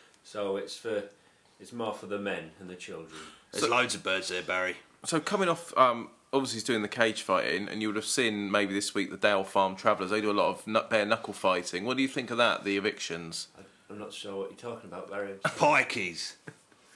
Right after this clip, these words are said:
Speaker 2: I fucking hate pikeys.
Speaker 3: So, Tom, what do you think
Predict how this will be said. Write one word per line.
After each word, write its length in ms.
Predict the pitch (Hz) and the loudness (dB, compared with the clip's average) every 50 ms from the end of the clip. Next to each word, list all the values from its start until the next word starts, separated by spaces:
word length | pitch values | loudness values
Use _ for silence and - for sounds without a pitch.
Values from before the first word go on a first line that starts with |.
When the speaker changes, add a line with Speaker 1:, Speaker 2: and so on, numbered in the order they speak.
| - - - - - - - - - - | -20 -20 -20 -20 -20 -20 -20 -20 -8 -4
Speaker 2:
I 60 | 98 98 | -4 -2
fucking 480 | - - 185 160 143 - - 147 127 | 2 6 6 6 6 4 2 2 4
hate 240 | 127 135 123 117 - | 4 4 2 2 -2
pikeys. 680 | - - 107 98 95 92 - 98 90 92 92 - - - | -4 -2 0 0 0 -2 -4 -6 -6 -6 -6 -8 -6 -2
Speaker 3:
So, 160 | - 160 156 - - - _ - - - - _ _ _ _ _ _ - | 0 0 0 0 -4 -16 _ -20 -20 -20 -20 _ _ _ _ _ _ 2
Tom, 240 | - 185 147 127 | 6 6 6 6
what 100 | 139 147 143 | 4 2 2
do 60 | 147 | 2
you 80 | 139 131 | 0 0
think 460 | - - 101 95 90 - - - | 2 0 0 0 -2 -6 -12 -14